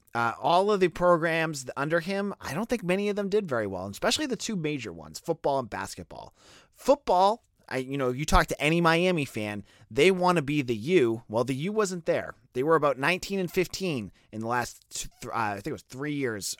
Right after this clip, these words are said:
with Blake James as the A D. And basketball, up until twenty twenty-two, when he wasn't even there anymore, had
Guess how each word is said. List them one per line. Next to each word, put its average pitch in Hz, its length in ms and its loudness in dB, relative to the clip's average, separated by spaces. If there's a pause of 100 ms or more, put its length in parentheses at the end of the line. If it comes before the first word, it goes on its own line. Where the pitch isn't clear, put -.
(120)
with 120 380 -2 (600)
Blake 120 280 -6
James 104 320 -6
as 95 220 -10
the 104 160 -10
A 95 180 -10
D. 156 300 0 (200)
And 117 100 -6
basketball, 156 600 4
up 170 160 2
until 220 340 0
twenty 202 380 -2
twenty-two, 185 640 0 (300)
when 95 140 -12
he 107 100 -6
wasn't 147 240 0
even 190 160 0
there 196 220 4
anymore, 135 320 0
had 123 320 -4